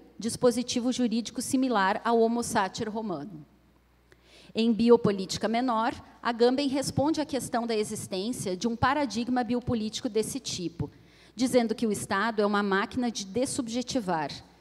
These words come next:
e que os novos conflitos se dão no terreno da zoé, da vida biológica. Sua potência do não é a resposta a este estado de coisas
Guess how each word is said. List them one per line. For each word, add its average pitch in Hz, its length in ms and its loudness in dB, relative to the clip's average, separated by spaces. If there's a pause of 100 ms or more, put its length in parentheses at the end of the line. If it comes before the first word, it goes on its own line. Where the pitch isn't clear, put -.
(240)
e 233 60 -6
que 262 140 0
os 220 100 0
novos 196 320 0
conflitos 254 540 -4
se 320 100 -4
dão 190 320 4
no 190 100 -4
terreno 208 440 -2
da 220 120 0
zoé, 226 400 2 (380)
da 190 100 2
vida 175 220 2
biológica. 196 720 2 (880)
Sua 240 180 2
potência 220 480 2
do 233 120 4
não 269 480 4
é 220 120 2
a 233 60 4
resposta 220 800 2
a 226 120 2
este 220 280 0
estado 190 400 -4
de 202 160 -2
coisas 156 640 -2